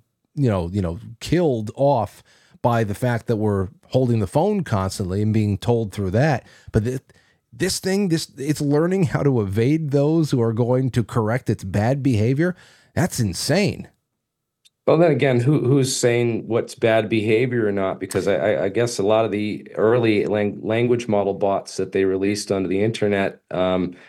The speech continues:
Speaker 2: they, they shut them down or they, they tried to reprogram them
Speaker 1: Sure.
Speaker 2: because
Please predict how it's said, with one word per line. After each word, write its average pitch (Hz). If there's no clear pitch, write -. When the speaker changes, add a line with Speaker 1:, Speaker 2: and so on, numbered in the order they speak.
Speaker 2:
they, 107
they 104
shut 123
them 110
down 113
or 107
they, 104
they 101
tried 107
to 101
reprogram 107
them 95
Speaker 1:
Sure. 95
Speaker 2:
because 101